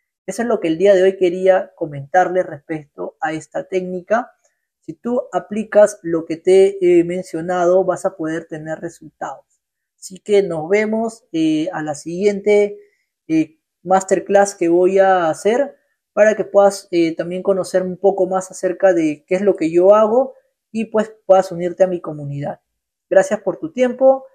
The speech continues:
Espero que esta clase haya sido de tu agrado. Si tienes alguna duda o consulta, puedes comentar y puedes compartir este video y seguirme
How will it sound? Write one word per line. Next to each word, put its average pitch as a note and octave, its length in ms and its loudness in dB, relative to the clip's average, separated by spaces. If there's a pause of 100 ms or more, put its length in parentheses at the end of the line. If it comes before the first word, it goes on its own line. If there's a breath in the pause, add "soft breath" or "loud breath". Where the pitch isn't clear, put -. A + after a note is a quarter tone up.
(160)
Espero G3 400 2
que G3 80 -2
esta F#3 200 -6
clase F#3+ 320 2
haya F3+ 180 4
sido F#3+ 400 2
de F3 100 0
tu D3+ 100 -6
agrado. A3+ 600 0 (680)
Si D#3+ 180 -12
tienes A#3 560 -6
alguna F#3+ 500 0
duda G#3+ 320 2
o G#3 100 0
consulta, A#3+ 840 -2
puedes F#3 420 -4 (300)
comentar E3+ 720 0 (400)
y A#3 140 -6
puedes A3+ 240 -2
compartir G3 520 0
este G3+ 260 0
video G#3 540 2
y D#3+ 520 -8
seguirme G3 760 -2